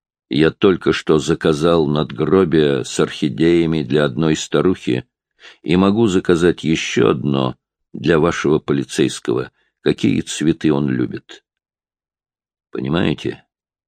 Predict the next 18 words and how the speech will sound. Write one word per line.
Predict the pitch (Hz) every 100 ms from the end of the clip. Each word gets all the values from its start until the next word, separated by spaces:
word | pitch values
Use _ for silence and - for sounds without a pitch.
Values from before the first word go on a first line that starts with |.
| _
для | - 69 71
вас | 78 113 -
это | - 80
была | 67 65 87
просто | - 73 78 - -
шутка. | - - - - - - _ _ _ _ _ _ _ _ _
Вы | - 73
про | 76 76
нее | 71 64 71
и | 82
думать | 58 - 90 -
забыли. | - - - - - - _ _ _ _ _ _ _ _ _ _
Или, | 82
может | 113 110 101
быть, | 107 98
вы | 87 104
нанюхались | 95 98 95 95 85 87 85 -
кокаина, | 95 - 87 87 117 120